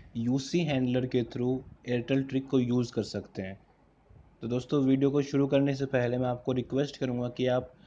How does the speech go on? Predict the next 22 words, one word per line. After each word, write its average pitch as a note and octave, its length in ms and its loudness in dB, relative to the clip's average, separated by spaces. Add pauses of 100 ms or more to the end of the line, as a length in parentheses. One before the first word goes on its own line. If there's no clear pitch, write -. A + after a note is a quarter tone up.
(260)
हमारे B2 280 4
चैनल C3+ 360 2
को D3+ 140 0
ज़रूर C3 320 0
subscribe C3+ 540 2
कर A#2+ 100 0
लें A#2+ 220 -2
ताकि B2+ 260 -2
हमसे B2+ 440 -2
जुड़ी B2+ 320 0
हुई C3 260 0
हर B2+ 140 0
एक C#3+ 140 -2
notification B2 640 -2
आपको B2 260 -2
मिलती A2+ 320 2
रहे। G2 180 -4 (440)
ये B2+ 80 4
हमारी D3 280 4
कुछ C#3 240 -2
videos B2+ 540 2
हैं, D3 200 0